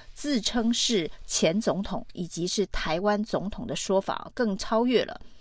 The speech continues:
之前恐怕不管是独派或是其他党政外交人士对于马英九在中国大陆会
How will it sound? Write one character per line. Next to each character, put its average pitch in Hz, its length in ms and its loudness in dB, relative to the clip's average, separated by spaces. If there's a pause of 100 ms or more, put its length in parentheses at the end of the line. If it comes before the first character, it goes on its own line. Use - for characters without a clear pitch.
(380)
之 240 160 2
前 160 340 -2 (200)
恐 - 180 -2
怕 196 240 2 (120)
不 214 100 0
管 180 180 4
是 185 160 -2
独 160 160 -6
派 185 300 0 (240)
或 220 320 4
是 175 340 -2
其 - 300 -6
他 190 280 -2 (220)
党 131 220 0
政 180 240 0
外 180 160 4
交 170 220 2
人 151 200 -2
士 - 360 0
对 160 180 -2
于 151 80 -4
马 165 180 -4
英 214 140 2
九 - 260 2
在 160 300 4
中 208 220 0
国 196 120 0
大 214 200 2
陆 214 200 6 (320)
会 190 340 6